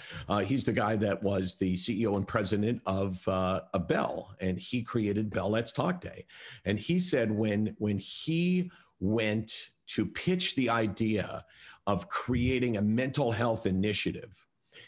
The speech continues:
he said he thought the board would probably turn him down because mental health, this was eleven years ago, something like that, mental illness was, was dirty, right? It was kind of like,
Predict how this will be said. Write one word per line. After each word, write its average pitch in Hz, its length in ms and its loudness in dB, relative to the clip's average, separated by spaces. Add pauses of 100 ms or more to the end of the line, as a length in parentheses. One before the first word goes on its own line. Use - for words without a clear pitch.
he 127 220 0
said 117 280 2
he 127 160 0
thought 131 220 2
the 104 60 2
board 98 420 2
would 90 160 0
probably 101 320 0
turn 95 260 -2
him 90 140 2
down 85 300 0
because 104 240 -2
mental 175 400 2
health, - 400 0
this 139 180 -2
was 92 340 -2
eleven 98 320 0
years 101 240 0
ago, 104 200 0
something 95 340 -2
like 95 220 0
that, 98 260 -2 (300)
mental 143 560 2
illness 120 500 2
was, 117 380 0
was 107 200 0
dirty, 95 520 -2
right? 95 240 0
It 92 80 -4
was 101 160 -4
kind 139 220 -4
of 120 120 -6
like, - 220 -4